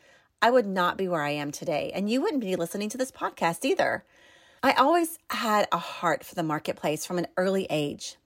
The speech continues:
That was evident in the dreams I had for my career. I just didn't know what it was called. I wanted to live in New York City and have a corner <laughs> office working in the fashion industry.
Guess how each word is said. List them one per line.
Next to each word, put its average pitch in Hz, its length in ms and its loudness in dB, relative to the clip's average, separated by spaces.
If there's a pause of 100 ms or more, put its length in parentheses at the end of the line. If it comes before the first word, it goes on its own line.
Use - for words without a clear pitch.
(140)
That 247 140 4
was 320 240 2
evident 196 380 2
in 190 80 0
the 180 80 0
dreams 175 480 0
I 180 120 2
had 156 280 0
for - 120 -6
my 160 100 0
career. - 580 -2 (640)
I 247 80 0
just 320 240 0
didn't 214 280 0
know 185 180 8
what 185 100 6
it - 60 2
was - 140 -6
called. - 560 2 (760)
I 220 60 4
wanted 269 240 8
to 208 80 8
live 202 220 6
in 262 80 4
New 254 60 2
York 254 240 4
City 220 400 4
and 180 80 0
have 175 160 -2
a 139 60 -4
corner 220 380 2
<laughs> - 40 4
office 220 560 4
working 190 400 2
in 220 100 2
the 233 60 6
fashion 202 380 2
industry. 196 580 0